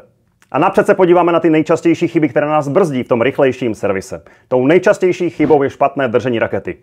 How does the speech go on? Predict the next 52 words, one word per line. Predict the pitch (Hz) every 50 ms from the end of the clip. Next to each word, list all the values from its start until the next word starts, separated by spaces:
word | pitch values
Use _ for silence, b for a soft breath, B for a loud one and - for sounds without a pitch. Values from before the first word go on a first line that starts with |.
| b b b b b
Opět | - 160 165 165 156
jsem | - 151 135
to | 123
říkal | 131 123 135 127 120 107
v | 95
mnoha | 104 117 139 156 151 135
videích. | 120 123 127 117 98 90 -
Pokud | - 98 113 117 95
držíme | 117 139 165 185 165 143 127 113
raketu | 107 127 131 175 156 - 143 120 98
takzvaně | 123 127 117 147 151 139 113
na | 110 117
placku | - 151 160 156 - - - 123 110 104
neboli | 95 95 95 101 92 87
forehandově | - - 113 139 151 160 165 151 143 131 117 117 113 104 95 - -
na | 104 110
podání, | - 160 147 143 135 127 117 110 104 98 - b b b b b
tak | b 127 -
ten | 143 139
servis | - 180 160 151 127 - - -
nemůžeme | 120 143 165 175 151 185 180 160
ani | 135 160 165 135
zrychlit, | 139 127 123 - 127 127 123 - B B B B
ale | B 120 123 117
hlavně | 113 117 127 139 131 139 135 123
ho | 120 123
nemůžeme | 120 120 123 120 120 127 117 117
nijak | 110 110 117 123 127 120 117 107
zvlášť | 95 113 113 110 107 101 85
zlepšovat. | 87 98 95 - - 107 92 90 85 - _ _ b b b _ _ _ -
Druhou | 110 123 190 208 190 196 175 147
velmi | 143 185 190 196 190
častou | - 196 - - 180 160
chybou | - - 147 160 160 156
je | 147 139 131
pevné | - - - 143 143 139 143 135 127
zápěstí, | 107 113 107 104 - 110 104 - - - 101 104
nebo | 113 123 139 139
to, | 139 - - 117 117 117
že | 101 127 117
držíme | 104 123 123 160 165 156 139
tu | -
raketu | 139 131 - - 139 135 117
velice | 107 156 151 151 - - 135
křečovitě | 123 - - 123 - - 131 127 120 - 120
vlastně | 120 - - 131 123
po | - 131
celou | 123 - 131 127 123 117
dobu | 113 104 156 160 139 123 127 120
toho | - 127 120 120
průběhu | - - 117 110 110 110 110 107
podání. | 85 - 95 98 95 95 92 90 87 82